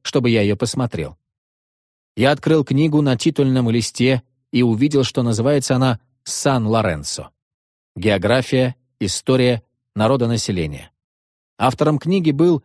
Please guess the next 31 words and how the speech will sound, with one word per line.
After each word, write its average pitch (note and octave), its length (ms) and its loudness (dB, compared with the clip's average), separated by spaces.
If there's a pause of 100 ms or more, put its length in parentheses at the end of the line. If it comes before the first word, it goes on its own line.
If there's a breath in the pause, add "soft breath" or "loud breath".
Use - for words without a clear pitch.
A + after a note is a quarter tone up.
(140)
Филипп E3 480 -2
Касл, C#3+ 600 -4 (140)
хозяин A#2+ 540 0
отеля, A#2 560 -2 (360)
сын C#3+ 460 -2 (200)
Джулиана A2+ 560 0
Касла, C3 480 -4 (320)
того B2 240 2
великого A#2 560 0
альтруиста, A#2 580 -2
к - 80 -12
которому A2+ 400 -2
я G#2+ 160 0
направлялся. G2+ 720 -6 (1000)
Я C3 160 2
открыл F3 300 2
книгу D#3 300 0
наугад, G2 520 -2 (640)
и - 80 -4
она C3 220 2
случайно C#3+ 540 0
открылась C#3+ 460 0
на B2+ 120 -2
главе A2+ 300 2
о A#2+ 40 0
человеке, C3+ 600 0 (200)
объявленном C3 800 0
на G#2 140 0
острове C3 460 0
вне B2+ 200 0
закона, B2 520 -2